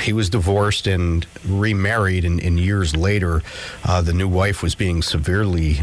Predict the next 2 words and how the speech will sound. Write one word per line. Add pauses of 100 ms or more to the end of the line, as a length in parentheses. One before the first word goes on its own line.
(140)
um, (920)
attacked